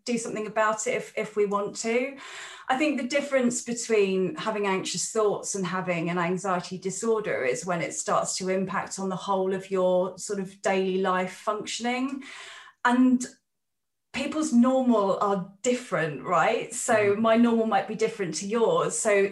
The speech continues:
Speaker 1: my idea of kind of feeling anxious might be quite different to the next person's. So I think it's always important, if you can,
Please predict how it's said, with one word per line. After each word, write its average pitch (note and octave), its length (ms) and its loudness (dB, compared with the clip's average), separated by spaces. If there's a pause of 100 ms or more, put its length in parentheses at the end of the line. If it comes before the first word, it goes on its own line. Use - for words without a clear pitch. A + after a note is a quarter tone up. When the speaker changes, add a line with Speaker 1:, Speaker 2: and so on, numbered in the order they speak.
Speaker 1:
my G#3+ 240 2
idea G3 420 2
of F3+ 200 0
kind F#3+ 220 -2
of F3+ 100 -4
feeling F#3+ 320 -2
anxious - 500 -4
might G3 180 -2
be F#3 120 -4
quite - 280 -4
different F#3+ 380 -4
to F3+ 80 -8
the F#3 80 -6
next A3 420 -6
person's. D3 800 -6 (400)
So B3 120 -2
I - 20 2
think B3 160 2
it's B3+ 140 -2
always A#3+ 260 6
important, A#3 640 0
if G#3 220 0
you G3+ 100 -4
can, E3+ 800 0